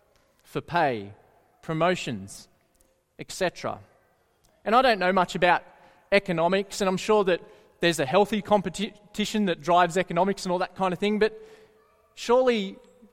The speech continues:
when we just view one another a-, in competitive terms, that this person,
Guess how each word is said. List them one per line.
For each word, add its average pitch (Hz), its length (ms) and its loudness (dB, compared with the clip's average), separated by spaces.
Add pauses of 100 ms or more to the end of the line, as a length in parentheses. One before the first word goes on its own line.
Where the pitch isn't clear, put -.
when 202 200 -2
we 202 120 -2
just 202 420 0
view 202 480 -4
one 170 200 0
another 160 540 2 (100)
a-, 160 120 -2 (100)
in 175 320 -4 (100)
competitive 180 600 -4
terms, 139 680 -4 (340)
that 170 180 -4
this 214 200 0
person, 180 640 0